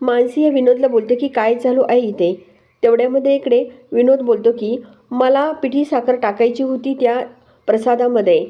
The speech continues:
कारण मला त्या प्रसादामध्ये थोडी, थोडीशी पिठी साखर टाकून खायचा होता." असं हा विनोद आता या मानसीला खोटं सांगू लागतो. तेवढ्यामध्ये तेजस लगेच उठतो आणि तेजस लगेच या आपल्या विनोदचंही जे काही नाक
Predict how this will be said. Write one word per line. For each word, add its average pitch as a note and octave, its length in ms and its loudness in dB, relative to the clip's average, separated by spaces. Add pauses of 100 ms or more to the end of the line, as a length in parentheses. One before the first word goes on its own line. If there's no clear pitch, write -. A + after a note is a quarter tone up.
(280)
कारण A#3+ 380 0 (800)
मला C#4+ 300 0
त्या E4+ 300 0
प्रसादामध्ये D4+ 640 0
थोडी, D4 340 -4
थोडीशी D#4+ 280 0
पिठी C#4+ 280 0
साखर D4+ 300 0
टाकून C4 320 -2
खायचा B3+ 260 0
होता." C4 340 0
असं A3+ 180 -2
हा C4+ 140 0
विनोद A#3+ 300 2
आता B3+ 180 2
या C4 140 2
मानसीला A#3 480 2
खोटं B3+ 220 2
सांगू A3 260 0
लागतो. A#3 420 0 (280)
तेवढ्यामध्ये B3+ 420 2
तेजस B3 420 2
लगेच C#4 240 0
उठतो B3 420 0 (240)
आणि B3+ 200 2
तेजस B3+ 380 0
लगेच D#4 280 -2
या B3+ 200 0 (280)
आपल्या A#3+ 400 0 (300)
विनोदचंही C4 720 0 (280)
जे C4+ 80 2
काही D#4 160 0
नाक C4 260 -2